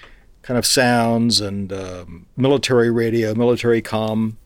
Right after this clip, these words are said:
were all done accurately with the actual devices that they use.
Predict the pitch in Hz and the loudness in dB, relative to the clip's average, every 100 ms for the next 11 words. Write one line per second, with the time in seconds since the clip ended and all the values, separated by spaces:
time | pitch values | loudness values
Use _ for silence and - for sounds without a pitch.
0 | _ 113 120 120 117 110 120 120 117 110 | _ -6 0 2 2 2 2 2 2 0
1 | 113 - 120 113 - - 113 110 104 107 | -2 -2 -2 -2 -6 -4 -2 -2 0 -2
2 | 104 - - - - 117 123 117 - 110 | -4 -10 -20 -20 -14 0 2 2 0 -2
3 | 101 95 95 101 - 98 87 - - - | -4 -4 -6 -4 -6 -8 -12 -14 -14 -10
4 | 98 98 92 104 - | -8 -8 -8 -6 -8